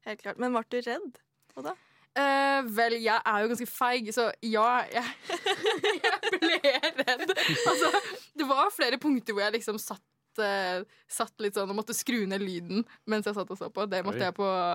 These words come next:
Speaker 2: på flere av filmene.
Speaker 1: Ja, altså det, det jeg tror da, er at denne funker fortsatt fordi det er barn. De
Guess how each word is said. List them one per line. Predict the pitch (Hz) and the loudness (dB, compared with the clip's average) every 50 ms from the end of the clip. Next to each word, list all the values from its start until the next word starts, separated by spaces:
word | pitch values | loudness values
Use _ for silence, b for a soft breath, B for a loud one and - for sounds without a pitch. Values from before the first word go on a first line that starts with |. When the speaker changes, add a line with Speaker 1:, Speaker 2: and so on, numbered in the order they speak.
| - - 190 208 - _ _ _ | -2 -4 -6 -8 -10 _ _ _
Speaker 2:
på | - 220 214 | -8 -6 -2
flere | 214 185 175 190 | -2 -2 -2 -2
av | - | -2
filmene. | 202 190 185 170 170 190 214 - | -4 -4 -4 -6 -8 -10 -8 -4
Speaker 1:
Ja, | 240 226 | -2 -2
altså | 254 254 311 254 | -2 -2 -2 -2
det, | 277 - - | -2 -4 -2
det | 240 269 269 | -4 -2 -2
jeg | 269 269 - - | -2 -4 -4 -6
tror | - 240 247 302 370 403 | -8 -6 -4 -2 0 0
da, | 349 277 220 - - 247 | 0 0 -2 -2 -2 -2
er | 233 233 226 226 | 0 0 0 -2
at | - 269 247 | -4 -4 -2
denne | 269 247 240 247 | -2 -2 -2 -4
funker | - - 294 254 226 214 - - 220 - | -6 -8 -8 -6 -6 -8 -8 -12 -16 -12
fortsatt | - 214 202 - - 247 254 - | -12 -14 -12 -10 -10 -10 -10 -12
fordi | - - 254 247 208 214 190 202 196 - _ | -16 -10 -8 -8 -8 -6 -8 -10 -12 -14 _
det | - 220 185 | -8 -8 -6
er | 202 202 202 190 180 | -4 -6 -6 -8 -6
barn. | - 190 180 202 254 240 208 160 - _ _ _ _ _ _ _ _ - | -6 -4 -2 -2 -2 -2 -4 -6 -10 _ _ _ _ _ _ _ _ -10
De | 247 | -8